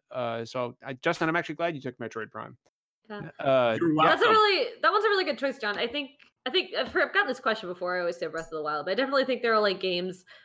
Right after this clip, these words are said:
Speaker 2: where th-, there are games that are designed to be replayable, just, like, kind of infinitely. And then there are games like Dark Souls and Breath of the Wild where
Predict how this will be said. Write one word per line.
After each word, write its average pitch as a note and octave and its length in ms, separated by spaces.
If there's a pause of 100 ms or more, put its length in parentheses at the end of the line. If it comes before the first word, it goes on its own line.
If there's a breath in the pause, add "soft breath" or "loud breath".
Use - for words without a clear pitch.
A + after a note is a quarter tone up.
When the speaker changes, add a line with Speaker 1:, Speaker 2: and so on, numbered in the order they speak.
(140 loud breath)
Speaker 2:
where G3 640 (1200)
th-, - 160
there D4 180
are C4 40
games D#4+ 260
that E4 80
are E4 60
designed A3 500
to C#4 80
be A#3 120
replayable, G#3 640
just, G#3+ 140
like, - 160
kind G#3+ 140
of - 80
infinitely. A3 680
And G#3+ 120
then G#3+ 80
there G3+ 160
are G3 40
games F#3 360
like F#3 200
Dark F3+ 200
Souls F3+ 180
and E3+ 100
Breath F3+ 220
of F3+ 60
the E3+ 80
Wild E3+ 480
where F3 360